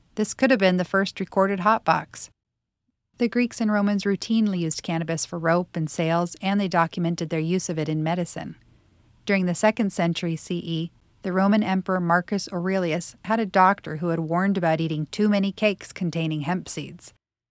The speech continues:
They were popular at Roman banquets for their ability to create relaxation,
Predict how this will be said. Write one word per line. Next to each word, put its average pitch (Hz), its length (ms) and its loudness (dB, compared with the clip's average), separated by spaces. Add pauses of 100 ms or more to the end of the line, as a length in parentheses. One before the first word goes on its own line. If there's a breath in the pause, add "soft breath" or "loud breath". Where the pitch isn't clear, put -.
(100)
They 226 100 2
were 233 120 4
popular 220 560 4
at 147 160 -2
Roman 170 280 0
banquets 180 460 -2
for 175 140 -4
their 160 120 2
ability 170 420 0
to - 120 -12
create 170 320 -6
relaxation, 185 960 -2